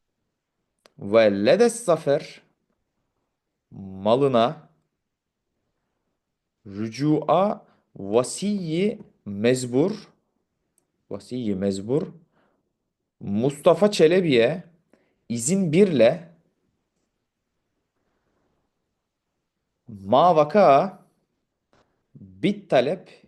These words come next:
ket bulundu dedi arkadaşlar. Biraz uzun ve tamlamalı bir metindi. Açıklamasını arkadaşlar videoyu çok uzatmamak babından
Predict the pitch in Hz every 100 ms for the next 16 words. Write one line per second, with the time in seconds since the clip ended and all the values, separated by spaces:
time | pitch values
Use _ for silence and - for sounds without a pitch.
0 | _ - 170 170 139 117 110 98 95 95
1 | 92 92 92 95 - 165 - - _ _
2 | _ _ - - _ - 135 151 135 139
3 | 170 151 165 - - 131 135 131 139 147
4 | 127 107 104 98 143 - - _ _ -
5 | 117 139 135 127 127 135 135 - 110 104
6 | - 143 - - _ _ _ _ _ _
7 | _ 113 117 120 123 127 110 110 120 113
8 | 110 104 104 98 95 95 131